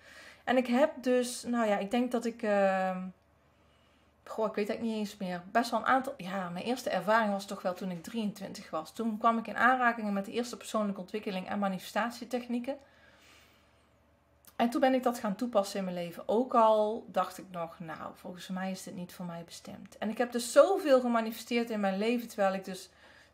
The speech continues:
toen dacht, "Nou, dat, dat, onmogelijk."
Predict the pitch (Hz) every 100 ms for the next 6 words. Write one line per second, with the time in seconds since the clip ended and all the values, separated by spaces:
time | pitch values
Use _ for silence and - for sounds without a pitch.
0 | - 294 254 214 190 - - 185 180 180
1 | 190 190 190 185 - _ _ _ _ _
2 | _ _ - 262 254 311 320 226 - -